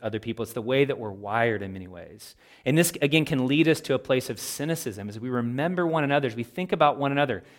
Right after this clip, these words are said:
Um, even as we're scattered right now, we have this opportunity, though we're physically scattered,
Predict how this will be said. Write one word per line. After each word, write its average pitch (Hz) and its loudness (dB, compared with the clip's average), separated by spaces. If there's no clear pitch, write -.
Um, 120 0
even 196 6
as 151 2
we're 143 0
scattered 175 4
right 151 8
now, 123 0
we 156 6
have 165 8
this 151 0
opportunity, 151 2
though 135 2
we're 170 6
physically 151 0
scattered, 127 0